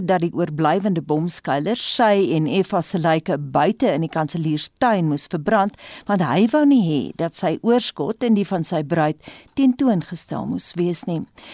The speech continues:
Nou, sonder die fisiese bewys van lyke het gerugte vinnig die ronde gedoen dat Hitler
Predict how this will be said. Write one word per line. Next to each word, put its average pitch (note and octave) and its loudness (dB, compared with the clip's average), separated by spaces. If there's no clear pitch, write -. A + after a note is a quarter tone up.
Nou, A#3 2
sonder G#4 0
die C4 4
fisiese B3+ 0
bewys G#2+ -4
van D#3 -2
lyke D#3+ 0
het B3+ 0
gerugte C#4 2
vinnig E4 -2
die B3+ 0
ronde F3 0
gedoen F3+ 0
dat F#3 -2
Hitler G3 0